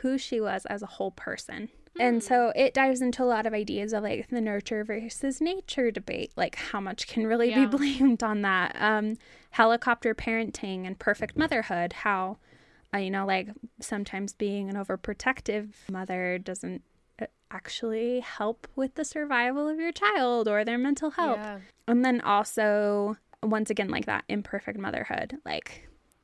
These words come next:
Speaker 1: that she wasn't a n-, perfect mother, but she did the best she could. And at the end of it all,
Speaker 2: Mm-hmm.
Speaker 1: like, you can't really blame anyone for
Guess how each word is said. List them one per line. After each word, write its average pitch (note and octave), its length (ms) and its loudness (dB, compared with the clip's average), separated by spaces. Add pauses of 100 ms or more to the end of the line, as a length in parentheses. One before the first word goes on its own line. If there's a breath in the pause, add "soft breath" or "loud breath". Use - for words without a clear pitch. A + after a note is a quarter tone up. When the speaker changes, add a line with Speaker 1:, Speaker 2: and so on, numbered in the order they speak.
Speaker 1:
that F3+ 180 -2
she A3 240 -2
wasn't G3+ 500 -2 (640 soft breath)
a - 100 0
n-, G3 260 -2 (420)
perfect - 460 2
mother, G3 300 -2
but G#3+ 120 -8
she - 160 -6
did F#3 260 -6
the F#3 80 -2
best F3+ 280 -4
she F3+ 160 -4
could. A3 600 -2 (140)
And G#3+ 160 0
at - 100 -6
the G3+ 120 2
end G3+ 180 -2
of G3 80 -4
it F#3+ 80 0
all, F3 240 2
Speaker 2:
Mm-hmm. - 100 -4
Speaker 1:
like, - 240 -8 (300 soft breath)
you G3 160 -4
can't - 340 -6
really F#3+ 240 0
blame G3 880 -4 (440 soft breath)
anyone A3 720 -4
for A2+ 600 -6